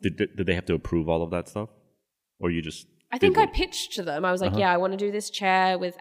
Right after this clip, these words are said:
Speaker 2: made out of socks, and I wanna do these bean bags,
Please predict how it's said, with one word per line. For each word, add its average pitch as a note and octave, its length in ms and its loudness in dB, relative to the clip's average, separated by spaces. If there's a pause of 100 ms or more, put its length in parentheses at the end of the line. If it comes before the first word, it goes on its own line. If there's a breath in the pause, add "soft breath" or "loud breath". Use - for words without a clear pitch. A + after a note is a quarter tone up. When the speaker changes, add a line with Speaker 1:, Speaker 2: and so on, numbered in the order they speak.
Speaker 2:
made F3+ 180 0
out F3+ 140 -2
of F3 80 -8
socks, - 460 -4
and G3 100 -10
I - 20 -8
wanna F#3+ 200 -8
do F#3 100 -8
these F#3+ 180 -10
bean F#3 300 0
bags, F3+ 640 2